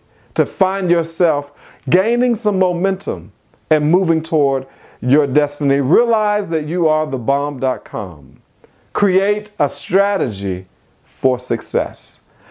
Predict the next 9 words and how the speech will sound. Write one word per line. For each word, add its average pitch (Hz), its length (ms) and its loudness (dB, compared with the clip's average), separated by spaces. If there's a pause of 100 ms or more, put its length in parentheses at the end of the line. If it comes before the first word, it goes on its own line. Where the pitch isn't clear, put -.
(140)
Know 190 420 2
what's 165 540 -2
in 175 420 -2 (300)
your 139 560 0 (240)
hands. 101 840 -6 (600)
Build 202 520 2 (300)
a 147 100 4
dream 175 440 0
team 107 520 -8